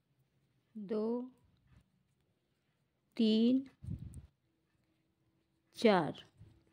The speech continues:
फिर ऊन को पीछे ले जाएंगे। अब देखिए, पहले हम इन दोनों फंदे को एक साथ बनाया था, अब इन दोनों फंदे को सीधा सीधा प्लेन बनाएंगे, एक, दो।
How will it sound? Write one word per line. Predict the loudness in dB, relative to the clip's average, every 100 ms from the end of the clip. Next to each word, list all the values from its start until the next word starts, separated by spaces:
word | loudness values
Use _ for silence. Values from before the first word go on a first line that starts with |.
| -20 -20 -20 _ 0
फिर | 4 6
ऊन | 8 8
को | 6 6
पीछे | 6 4 4 4
ले | 4
जाएंगे। | 4 2 -2 -2 -6 -14 -20 -20 _ _ _ _ _ _ _ _ -14
अब | -8
देखिए, | -4 -4 -4
पहले | 4 8 12 12
हम | 12 8 6 0 _ _ _ -8
इन | -2 -2
दोनों | 0 -2 -2
फंदे | -4 -4 -2 -2
को | 0 0 0 -4 -2
एक | 0 0
साथ | -4 -6 -4
बनाया | -4 -4 -4 -2
था, | 0
अब | 2 4 4
इन | 4 4 6
दोनों | 6 4
फंदे | 4 6 8 8
को | 8 6 6 2 -20 _ 0
सीधा | 4 6 6
सीधा | 6 6 4 4
प्लेन | 4 8 8 8
बनाएंगे, | 4 4 4 6 6
एक, | 8 8 10 8 2 -18 -20 _ _ _ _ _ _ _ _ _ _ -16
दो। | -10 -4 -4